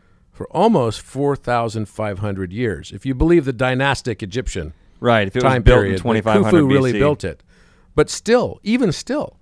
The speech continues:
Speaker 1: the fact that it was the tallest building on the planet for four thousand five hundred years almost,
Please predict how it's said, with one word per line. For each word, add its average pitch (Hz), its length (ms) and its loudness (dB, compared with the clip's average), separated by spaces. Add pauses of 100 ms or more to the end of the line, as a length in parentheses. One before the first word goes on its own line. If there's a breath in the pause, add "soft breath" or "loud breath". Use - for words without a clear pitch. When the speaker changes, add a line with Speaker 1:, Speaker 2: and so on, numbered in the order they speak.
(340)
Speaker 1:
the 135 80 -8
fact 220 380 -2
that 196 80 0
it 160 80 -6
was 156 160 -2
the 147 80 -10
tallest 202 560 -6
building 160 260 -4
on 113 120 -6
the 104 100 -8
planet 165 480 -6
for - 180 -14
four 202 360 -6
thousand 156 600 -4
five 151 440 -8
hundred 143 420 -4
years 151 340 0
almost, 160 560 -4